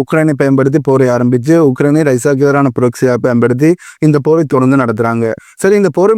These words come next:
முடிக்கலாம் என்று அமைதி பேச்சுவார்த்தையில் ஈடுபட்டாலும் அதுலயும் குழப்புற நடவடிக்கையில தான் நாட்டோ ஈடுபடுறாங்க. அமைதி பேச்சுவார்த்தை நடக்கக்கூடாது, இந்த போர் தொடர்ந்து நடக்கணும், ரஷ்யா வீக்காக இருக்கணும், இதுதான் நாட்டோவோட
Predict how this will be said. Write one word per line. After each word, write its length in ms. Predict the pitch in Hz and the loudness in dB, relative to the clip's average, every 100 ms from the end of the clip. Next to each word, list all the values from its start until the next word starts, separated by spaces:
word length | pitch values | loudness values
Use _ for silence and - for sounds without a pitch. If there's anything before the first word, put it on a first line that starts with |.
| 208 | 0
முடிக்கலாம் 380 | 202 208 202 202 | 0 0 0 0
என்று 100 | 185 | 0
அமைதி 180 | 190 185 | 0 2
பேச்சுவார்த்தையில் 440 | 202 180 185 180 175 | 0 0 0 0 0
ஈடுபட்டாலும் 420 | 165 165 180 190 | 0 0 0 0
அதுலயும் 220 | 170 180 156 | 0 -2 -2
குழப்புற 320 | 156 143 156 147 | -2 0 0 0
நடவடிக்கையில 500 | 143 139 131 143 156 | 2 0 0 0 0
தான் 100 | 170 | 0
நாட்டோ 240 | 143 135 135 | -2 0 0
ஈடுபடுறாங்க. 560 | 120 117 117 117 127 165 - - - 151 | 0 0 -2 -2 0 -2 -6 -16 -6 -4
அமைதி 200 | 185 185 | -2 0
பேச்சுவார்த்தை 400 | 196 175 185 175 160 | 0 0 0 0 -2
நடக்கக்கூடாது, 640 | 135 135 123 127 123 120 120 - - | -2 -2 0 0 0 0 -2 -4 -2
இந்த 120 | 156 139 | -2 0
போர் 140 | 170 170 139 | -2 -2 -2
தொடர்ந்து 280 | 147 151 131 | 0 0 0
நடக்கணும், 420 | 123 120 127 160 - _ 143 | 0 0 0 -2 -4 _ -4
ரஷ்யா 260 | 139 180 170 | -2 -2 0
வீக்காக 300 | 139 123 139 147 | 0 0 -2 0
இருக்கணும், 380 | 120 104 120 110 - | -2 -2 -2 -2 -2
இதுதான் 300 | 139 151 170 151 | 0 0 0 -2
நாட்டோவோட 320 | 123 139 143 | -2 0 0